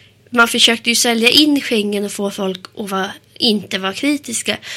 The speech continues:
genom att prata om, "Men gud vad bekvämt att kunna flyga utan pass", vilket jag ändå inte har kunnat göra någon gång hittills i alla fall.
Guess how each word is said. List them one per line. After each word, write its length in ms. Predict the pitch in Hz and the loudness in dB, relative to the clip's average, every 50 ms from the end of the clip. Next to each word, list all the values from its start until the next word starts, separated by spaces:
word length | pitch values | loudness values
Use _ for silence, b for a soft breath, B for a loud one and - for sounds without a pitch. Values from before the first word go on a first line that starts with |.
| B B | B B
genom 280 | B 214 214 208 202 208 | B 0 2 2 2 0
att 100 | 208 208 | -2 -4
prata 440 | - 226 208 202 202 190 - 196 190 | -2 0 0 0 0 -2 -2 -2 -2
om, 120 | 190 190 B B B B B B | -2 -4 B B B B B B
"Men 260 | 233 254 277 262 220 | 2 2 2 2 4
gud 260 | 196 226 294 311 262 226 | 4 4 4 4 4 4
vad 160 | 220 214 208 | 2 2 2
bekvämt 580 | 226 226 - - 202 196 208 208 214 214 - | 0 -2 -2 0 2 2 2 2 2 -2 -4
att 60 | 220 - | -6 -2
kunna 240 | - 220 233 220 | 0 0 0 0
flyga 460 | - - 254 247 226 208 196 208 202 196 | -2 -2 0 0 0 0 2 2 2 2
utan 200 | 196 - 196 202 | 0 -4 -8 -6
pass", 480 | - - 226 - - - - - - - | -2 -2 -2 -2 -2 -6 -8 -8 -8 -6
vilket 340 | - 202 196 196 - 208 - _ - _ _ _ _ - | -4 -4 -4 -4 -4 -8 -8 _ -20 _ _ _ _ -8
jag 340 | 208 202 202 196 196 196 | -4 -2 0 0 0 0
ändå 240 | 190 190 190 190 214 | 0 -2 -2 0 0
inte 180 | 226 220 - 202 | -2 -2 -2 -4
har 80 | 196 | -6
kunnat 300 | 196 - 196 196 196 180 - _ _ _ _ _ - | -4 -6 -8 -8 -8 -8 -12 _ _ _ _ _ -8
göra 480 | - - 196 196 98 98 101 104 101 98 B B B B B B B B B B B B B B B B B _ _ | -4 -2 0 0 2 2 2 2 2 0 B B B B B B B B B B B B B B B B B _ _
någon 240 | - 220 196 196 196 | -4 -2 -2 -2 -2
gång 320 | 190 185 185 208 220 220 208 B B B B B B | -4 -4 -4 -4 -6 -8 -10 B B B B B B
hittills 480 | - - 208 214 - - 240 233 - - | -14 -14 -14 -10 -10 -10 -8 -8 -8 -8
i 20 | |
alla 120 | 240 254 254 | -6 -8 -4
fall. 220 | - 269 311 359 | -2 -2 -4 -4